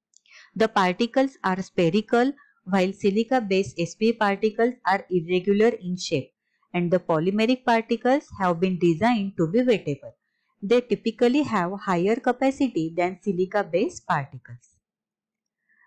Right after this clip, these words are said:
And second phase is dual phases, in which the use of two different phases can extend the range of compounds which can be extracted.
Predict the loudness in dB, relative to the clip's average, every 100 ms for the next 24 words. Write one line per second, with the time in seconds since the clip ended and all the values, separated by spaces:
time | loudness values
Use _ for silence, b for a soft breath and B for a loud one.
0 | -6 -4 -2 -2 0 0 2 2 4 2
1 | 0 0 2 4 2 0 2 2 0 -6
2 | _ 0 2 2 -2 -4 -10 -2 0 0
3 | 2 0 0 0 0 2 0 0 -4 -2
4 | 0 0 0 -4 -4 -4 -4 -4 -6 -6
5 | -2 0 2 2 2 0 0 -2 -2 -4
6 | -4 -2 0 0 -2 -6 _ _ _ _
7 | -6 -4 -4 -4 0 0 0 -2 -4 -4
8 | -6 -6 -8 -14